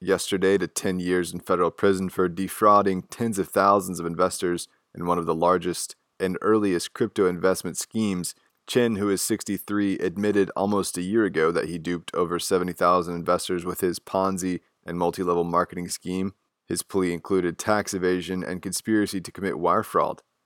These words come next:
Chen has also been ordered to pay close to two million dollars in back taxes. The judge has also scheduled a restitution hearing for July to talk about paying back the victims. Bakkt is on its way to becoming a publicly traded company with a two point one billion dollar valuation,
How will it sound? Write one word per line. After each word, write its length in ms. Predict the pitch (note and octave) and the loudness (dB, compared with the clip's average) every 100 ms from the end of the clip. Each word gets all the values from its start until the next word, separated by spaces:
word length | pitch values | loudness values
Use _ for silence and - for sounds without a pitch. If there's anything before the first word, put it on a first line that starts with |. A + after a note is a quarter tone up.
| _ | _
Chen 280 | - F2+ E2 | -4 -2 0
has 120 | E2+ | 0
also 300 | E2 D#2+ - | 2 2 0
been 180 | E2 E2+ | -4 -4
ordered 320 | D2 D#2+ E2 D#2+ | -2 -2 -2 -6
to 60 | |
pay 280 | - F#2+ F2 | -6 -2 -2
close 320 | - F#2 F2+ | 0 0 0
to 80 | F2+ | -4
two 200 | - G#2 | -6 -4
million 320 | F#2+ F2 E2+ | 0 0 2
dollars 400 | E2+ F2+ F2+ E2+ | 4 4 4 0
in 180 | - F2 | -6 -4
back 260 | F#2 F2+ - | 0 0 -2
taxes. 600 | - G2+ G#2+ G2+ F2+ - - _ _ _ _ | -6 -4 -2 -2 -2 -4 -12 _ _ _ _
The 100 | F2+ | -6
judge 340 | E2+ F#2 F2+ | 0 2 2
has 140 | F#2 E2+ | 0 -2
also 300 | D#2+ F2+ F#2 | 0 0 -2
scheduled 400 | - F2+ F2 E2+ | -2 -2 0 0
a 60 | |
restitution 640 | E2 E2+ - - G#2+ - F2+ | 2 0 -2 -6 -6 -4 -4
hearing 300 | E2+ D#2+ D#2 _ _ | -2 -2 -4 _ _
for 80 | - | -12
July 480 | F2 D2+ F2 G2 E2 | -4 0 4 4 4
to 480 | - _ _ _ - | -2 _ _ _ -6
talk 180 | E2+ E2+ | -4 0
about 300 | E2+ - - | 0 -2 -2
paying 320 | G2+ F#2 E2+ | -2 -2 -2
back 340 | F2 E2+ E2 | 0 0 -2
the 100 | E2+ | -6
victims. 680 | D#2+ F#2+ - D#2 C#2 - - - _ _ _ _ _ _ _ _ _ | -4 -4 -4 -8 -8 -12 -14 -18 _ _ _ _ _ _ _ _ _
Bakkt 420 | E2 F#2 F2 - | 0 2 2 0
is 80 | F2 | 0
on 160 | F2+ F2 | 0 0
its 120 | - | 0
way 120 | F2+ | 0
to 80 | F2 | 2
becoming 360 | F2 - F#2+ E2+ | 0 -2 0 -2
a 60 | |
publicly 380 | - F#2+ E2+ E2 | 0 -2 -2 -6
traded 320 | - D#2+ D2+ | -2 -2 -4
company 500 | - G#2 G2 G2 F2+ | -2 -2 0 -2 0
with 220 | F2 E2+ | 0 -2
a 20 | - | -6
two 240 | - G#2+ | -6 -6
point 280 | - F#2+ - | -2 -4 0
one 320 | F#2 F#2 F2 | 2 2 0
billion 380 | E2 F#2 F#2 F2+ | -2 0 2 2
dollar 240 | E2+ E2 | 4 4
valuation, 760 | E2 E2+ E2 E2 F2+ F#2+ G2 F#2 | 4 4 2 0 0 0 -4 -6